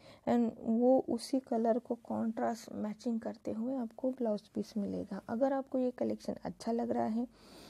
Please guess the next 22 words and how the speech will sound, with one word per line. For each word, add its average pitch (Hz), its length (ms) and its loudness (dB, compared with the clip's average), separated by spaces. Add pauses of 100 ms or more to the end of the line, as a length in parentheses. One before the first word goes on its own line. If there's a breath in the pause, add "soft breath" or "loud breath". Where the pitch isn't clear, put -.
(160 loud breath)
वीडियो 247 200 4
को 240 160 0
लाइक 196 300 0
कर 226 180 6
दीजिए, 233 360 0
चैनल 226 320 0
को 226 160 -2
ज़रूर 226 340 0
सब्सक्राइब 226 500 -4 (100)
कर 196 120 -6
लीजिए। 208 400 -2 (1200 loud breath)
ऐसे 233 340 2
ही 285 60 4
कलेक्शंस 240 580 0
मैं 226 80 2 (120)
आपके 202 300 -4
लिए 247 220 6
लेके 196 360 0
आती 202 300 -6
हूँ। 196 240 -2
ये 240 220 4
देखिए 214 480 -4